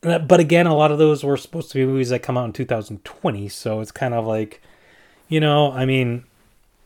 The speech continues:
these movies were al-, already supposed to be out, so, you know, how, and,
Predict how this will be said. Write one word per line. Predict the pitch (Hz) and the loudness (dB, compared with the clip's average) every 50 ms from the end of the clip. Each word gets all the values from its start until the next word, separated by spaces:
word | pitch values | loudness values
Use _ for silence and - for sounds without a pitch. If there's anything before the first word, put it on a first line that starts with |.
| _ _ - | _ _ -8
these | 160 151 147 | -6 -2 0
movies | 156 156 147 147 131 139 | 2 2 2 2 2 2
were | 139 | 4
al-, | 135 123 - - - | 2 2 0 -4 -14
already | 143 135 - 143 135 123 | -14 -8 -4 -4 -4 -4
supposed | 117 - 131 113 - | -4 -6 -6 -6 -6
to | 120 | -4
be | 113 120 | -2 0
out, | 117 107 104 - - - | 0 0 -2 -8 -14 -14
so, | - - 110 104 101 95 - _ _ _ _ _ _ - | -8 -6 -4 -4 -6 -6 -10 _ _ _ _ _ _ -6
you | 131 | -6
know, | 120 110 107 | -4 -4 -2
how, | 113 139 - - | -4 -4 -6 -6
and, | 147 139 151 | -8 -6 -6